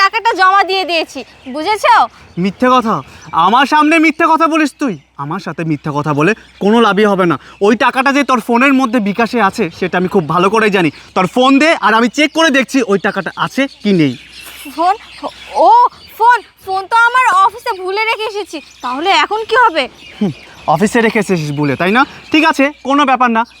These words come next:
Speaker 2: চল আমি তোর অফিসেই যাব। তোর অফিসের গেটের সামনে আমি দাঁড়াবো, তুই ভালোই ভালো অফিসে ঢুকবি, তোর ফোনটা নিয়ে আসবি,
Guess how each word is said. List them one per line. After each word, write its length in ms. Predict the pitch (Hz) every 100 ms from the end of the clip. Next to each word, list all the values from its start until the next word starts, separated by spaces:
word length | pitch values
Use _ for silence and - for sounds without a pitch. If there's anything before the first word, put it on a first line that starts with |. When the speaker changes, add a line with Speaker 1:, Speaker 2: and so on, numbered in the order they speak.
| -
Speaker 2:
চল 160 | 233 240 247 -
আমি 100 | 185 214
তোর 100 | 220 190
অফিসেই 320 | 185 247 269 226
যাব। 120 | 196 160 - - 220
তোর 100 | 214 214
অফিসের 260 | 262 285 226
গেটের 220 | 240 269 247
সামনে 200 | 226 262
আমি 100 | 262 240
দাঁড়াবো, 260 | 226 214 302 - -
তুই 100 | 208 160
ভালোই 260 | 156 208 254
ভালো 120 | 233 214 202
অফিসে 220 | 190 202 180
ঢুকবি, 260 | 180 226 294 - -
তোর 100 | 202 185
ফোনটা 240 | 240 262 262
নিয়ে 140 | 269 269
আসবি, 200 | 247